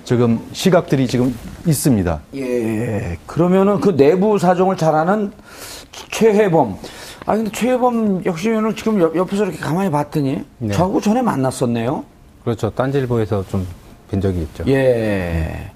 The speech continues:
Speaker 2: 그리고
Speaker 3: 딴지-
Speaker 2: 이름도 이, 이거 자-, 자세히 봤더니 전에 만난 적이,
Speaker 3: 예.
Speaker 2: 죄송합니다. 제가 못 알아봤어요.
Speaker 3: <laughs> 아닙니다.
Speaker 2: 예. 예. 자, 자유, 몇 번 회의에 나가셨어요?
Speaker 3: 회의는 지금 그때 칠월 달에 처음 구성되고 지금까지 했으니까 한 스물 몇 번?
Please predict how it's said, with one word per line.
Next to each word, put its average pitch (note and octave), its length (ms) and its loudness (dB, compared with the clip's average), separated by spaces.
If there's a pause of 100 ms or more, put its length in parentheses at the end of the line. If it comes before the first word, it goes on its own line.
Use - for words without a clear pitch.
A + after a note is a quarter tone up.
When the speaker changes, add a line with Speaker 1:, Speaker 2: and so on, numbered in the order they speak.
(120)
Speaker 2:
그리고 - 180 4
Speaker 3:
딴지- E3 100 4
Speaker 2:
이름도 G#3+ 420 2
이, - 240 -2
이거 F3+ 340 0
자-, - 200 -8 (100)
자세히 E3 260 -2
봤더니 F3+ 320 0 (300)
전에 D#3 220 2
만난 A#2+ 560 0
적이, G#2 160 0
Speaker 3:
예. G2+ 40 -4
Speaker 2:
죄송합니다. A#2 380 4
제가 A#2 140 -2
못 G#2+ 180 0
알아봤어요. G2 480 0
Speaker 3:
<laughs> A3 160 0
아닙니다. D3 420 0 (140)
Speaker 2:
예. - 60 -8
예. F#2 240 -6 (560)
자, - 180 0
자유, F#3 280 -2 (100)
몇 F3 260 0
번 A#3+ 160 2
회의에 G#3+ 220 2
나가셨어요? C3 480 -2 (1300)
Speaker 3:
회의는 G3 540 2
지금 E3 440 2
그때 D3+ 720 0
칠월 F3+ 360 0
달에 D3 480 0
처음 D3 260 -2
구성되고 A#2+ 600 0
지금까지 A2 440 0
했으니까 A2 500 -2
한 G#2+ 240 -2
스물 D#3 300 0
몇 B2 160 -2 (300)
번? C#3 240 -4